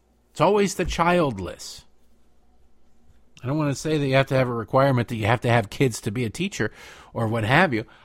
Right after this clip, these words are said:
I just want a requirement that you recognize that you're, as a teacher, does not give you domain over those children. They are not your children. You want to start paying child support, we can talk. But up until then,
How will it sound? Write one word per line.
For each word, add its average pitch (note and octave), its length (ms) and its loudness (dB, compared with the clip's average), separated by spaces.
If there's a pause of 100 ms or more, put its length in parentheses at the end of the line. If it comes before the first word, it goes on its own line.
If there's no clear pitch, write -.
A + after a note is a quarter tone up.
(240)
I D3 240 2
just C#3 300 -2
want B2+ 280 -2
a B2 40 -4
requirement B2+ 680 0
that A#2 180 -6
you A#2 100 -2
recognize G2+ 800 -2
that G#2 220 -4
you're, A#2 320 -4
as A2+ 240 -2
a G#2+ 60 -6
teacher, A#2+ 440 -2
does G2+ 240 -6
not A2 300 -4
give G#2 180 -4
you A2 140 -4
domain A2 500 -4
over A#2 280 -6
those A#2+ 260 -6
children. F3 380 -4
They G2 120 -6
are A2 120 -4
not B2+ 240 -2
your A#2+ 160 -4
children. - 480 -6 (640)
You A#2+ 80 -2
want B2 80 2
to A#2+ 40 0
start C3 220 2
paying B2+ 240 2
child G3+ 400 4
support, B2 380 0
we B2 100 -2
can A#2+ 160 0
talk. G3 480 4
But A#2 140 0
up C3+ 260 2
until B3+ 400 4
then, G#2+ 400 2